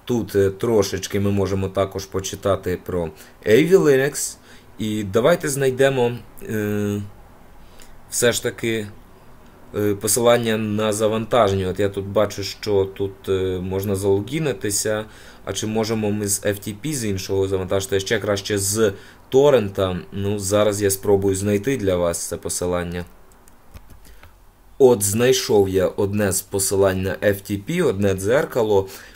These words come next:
Ну, трошечки, можна сказати, застарілий цей дистрибутив, тому що крайня версія була випущена. Хоча, якщо це місяць, в принципі, він не такий вже і старий. Е, давайте ми завантажимо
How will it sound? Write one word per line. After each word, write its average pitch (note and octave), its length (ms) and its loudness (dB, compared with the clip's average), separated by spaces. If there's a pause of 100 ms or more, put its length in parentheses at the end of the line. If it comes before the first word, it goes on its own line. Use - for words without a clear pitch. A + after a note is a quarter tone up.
(100)
Ну, C#3+ 200 0
трошечки, F3+ 680 4
можна D3 340 0
сказати, C3+ 540 2
застарілий B2 920 4
цей F2+ 260 -4
дистрибутив, G2 680 -2
тому G#2 300 0
що F#2+ 220 -4
крайня F#2 440 0
версія F2+ 420 -2
була F2+ 260 -2
випущена. F2 720 -6 (500)
Хоча, B2+ 240 2
якщо C3+ 300 2
це C#3 140 0
місяць, C#3+ 540 0
в - 40 -16
принципі, A#2+ 480 -4
він A#2 180 -4
не A2+ 100 -2
такий B2 300 -4
вже A2+ 180 0
і - 120 -2
старий. A2 480 0 (560)
Е, B2+ 180 2
давайте B2+ 500 2
ми G#2 120 0
завантажимо G2+ 880 0